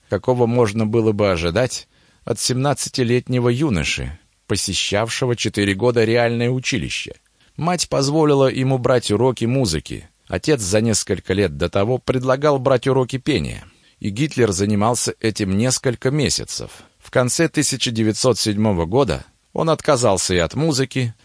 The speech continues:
так как ему не нравилось разучивать гаммы. Может быть, он и без того должен был бы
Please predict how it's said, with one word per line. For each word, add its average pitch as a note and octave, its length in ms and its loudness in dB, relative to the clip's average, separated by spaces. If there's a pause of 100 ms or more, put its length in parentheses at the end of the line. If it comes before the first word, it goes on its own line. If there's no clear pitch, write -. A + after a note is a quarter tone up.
так C#3 180 0
как - 340 -2
ему C#3+ 300 0
не C#3+ 120 2
нравилось C#3+ 500 4
разучивать B2 640 0
гаммы. D2 500 0 (260)
Может E3 300 0
быть, D3+ 300 0
он D3 200 2
и D3 40 2
без C3+ 200 0
того D3+ 260 4
должен B2 460 2
был B2+ 200 2
бы G#2+ 220 2